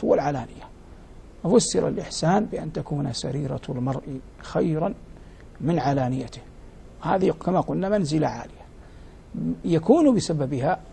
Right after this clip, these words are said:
من دلائلها من أماراتها الحياء من الله جل وعلا. الإنسان يرزق أحياناً حياء من كبير القوم، من رئيسه في العمل، من جار حشيم،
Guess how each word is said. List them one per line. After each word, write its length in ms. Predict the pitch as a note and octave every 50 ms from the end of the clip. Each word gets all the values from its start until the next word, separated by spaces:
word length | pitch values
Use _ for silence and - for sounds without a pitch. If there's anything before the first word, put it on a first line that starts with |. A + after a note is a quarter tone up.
| - - - - - -
من 180 | F3+ C#3 C#3 C#3
دلائلها 640 | D3 D3 D3+ C#3+ D3 C#3+ C3 C#3 C#3 B2+ C3 B2+
من 140 | B2+ B2+ -
أماراتها 680 | - C#3+ C3+ C3+ C3+ C3 C3 C#3 C3+ - C3+ B2+ C3+ - -
الحياء 680 | D3+ C#3 - - - D3 D3 D#3 F3+ F3+ - - F3+ - - - - - - - - - - - - - - - - - -
من 200 | - C#3 D3+ D3+
الله 380 | D3+ C#3+ C3+ C3 C#3 - A#2 A#2
جل 240 | - B2+ A#2+ A2+ A2+
وعلا. 380 | A2+ B2 - - - - -
الإنسان 500 | G3+ C4 A#3+ - - - B3 A#3 G#3 F#3+ - - - - - - - - - - - - - - - - - - - - -
يرزق 420 | E3+ A#3+ A3 D3+ C#3+ D#3 - -
أحياناً 420 | - - - C#3 C#3+ D3 D3 C3+
حياء 340 | A#2+ - - C3+ D3 D#3+ D#3
من 120 | D3+ D3+ D#3
كبير 320 | D#3 E3+ E3+ F3+ F#3 D#3
القوم، 340 | D#3+ D#3 - E3+ D#3 - - - - - - - - - - - - - - - - - - - - - - - -
من 80 | D3+ D#3+
رئيسه 460 | D3+ D#3+ F3 F#3+ G3+ D#3+ - F3+ D3+
في 80 | C3 D#3
العمل، 320 | C#3+ B2 D3 D3+ C3 - - - - - - - - - - - - - - - - - - - - -
من 140 | - D3+ D#3+
جار 440 | C#3+ C#3+ F3 F3 F3 F3 F3+ F3+ D#3+
حشيم، 520 | - - C#3 - - - E3+ D#3+ C#3 -